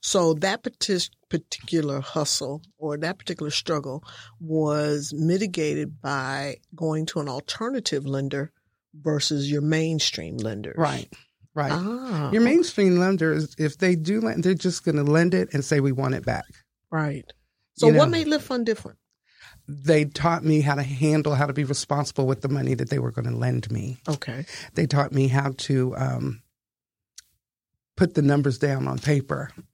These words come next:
Speaker 1: Mm.
Speaker 2: Uh, so it, they helped me be a better business owner. It
Speaker 1: Okay.
Speaker 2: wasn't just about, "Here's the money,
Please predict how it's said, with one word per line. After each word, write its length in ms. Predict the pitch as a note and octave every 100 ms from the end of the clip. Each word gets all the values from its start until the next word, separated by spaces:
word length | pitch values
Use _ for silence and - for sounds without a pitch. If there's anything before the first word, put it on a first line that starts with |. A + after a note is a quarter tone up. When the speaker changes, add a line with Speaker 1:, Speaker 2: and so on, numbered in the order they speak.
| E3
Speaker 1:
Mm. 340 | D#3 D#3 C#3+ C3+ C3+ B2
Speaker 2:
Uh, 400 | C#3 C3 A#2+ C3 - - - _ -
so 300 | - E3+ D3
it, 200 | D3+ - - _ _ _ - D#3+ -
they 140 | F#3+
helped 260 | E3 G3 F3
me 100 | E3+
be 140 | D#3+
a 60 | C3+
better 540 | - E3 D#3+ C#3 B2+ -
business 440 | B2 A#2 - A#2 B2
owner. 340 | - - - _ _ D#3
It 80 | D#3
Speaker 1:
Okay. 80 | C#3+
Speaker 2:
wasn't 380 | D3+ C#3+ C3 -
just 300 | C#3+ C3 -
about, 340 | C3+ C3 C3+ - - -
"Here's 340 | - E3 D#3+
the 80 | E3
money, 440 | C#3+ C3 B2 B2+